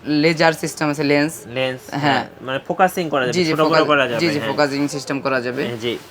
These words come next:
Speaker 1: এটা হচ্ছে আপনার মোবাইলে পাওয়ার ব্যাংক হিসেবে ইউজ করা যাবে। তারপরে এটা ওয়াটারপ্রুফ কিন্তু।
Speaker 2: মানে এগুলা খুব ভালো মানের লাইট, এক
Speaker 1: জি,
Speaker 2: কথায়
Speaker 1: জি।
Speaker 2: শেষ, আহ, ব্র্যান্ডের
Speaker 1: জি।
Speaker 2: লাইট।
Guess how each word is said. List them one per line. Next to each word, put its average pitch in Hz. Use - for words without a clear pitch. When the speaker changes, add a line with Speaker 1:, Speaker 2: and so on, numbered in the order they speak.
Speaker 1:
এটা 170
হচ্ছে 185
আপনার 185
মোবাইলে 170
পাওয়ার 165
ব্যাংক 175
হিসেবে 165
ইউজ 147
করা 143
যাবে। 135
তারপরে 143
এটা 156
ওয়াটারপ্রুফ 160
কিন্তু। 120
Speaker 2:
মানে 160
এগুলা 208
খুব 214
ভালো 160
মানের 180
লাইট, 117
এক 135
Speaker 1:
জি, 147
Speaker 2:
কথায় 160
Speaker 1:
জি। 143
Speaker 2:
শেষ, 160
আহ, 127
ব্র্যান্ডের 143
Speaker 1:
জি। 151
Speaker 2:
লাইট। 143